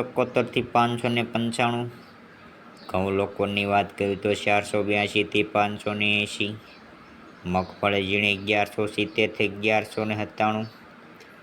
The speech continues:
મગફળી મોટી અગિયારસો ઉડતાલીસથી બારસો ને પચાસ.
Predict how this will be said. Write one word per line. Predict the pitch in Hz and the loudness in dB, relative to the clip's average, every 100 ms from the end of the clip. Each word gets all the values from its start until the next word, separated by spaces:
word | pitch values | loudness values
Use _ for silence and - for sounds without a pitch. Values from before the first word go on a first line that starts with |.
| - - 90 | -20 -18 -4
મગફળી | 87 87 - 98 98 98 | -2 -2 -4 0 0 0
મોટી | 101 92 101 98 | -2 -2 0 -2
અગિયારસો | 92 101 101 98 - 98 | 0 2 4 2 0 -2
ઉડતાલીસથી | 98 - 101 104 101 - 104 98 | -2 -2 0 0 -4 -2 -2 2
બારસો | 101 101 101 - 110 | 4 4 4 -2 -4
ને | 104 98 | -4 -2
પચાસ. | 95 - 104 107 | -4 0 0 0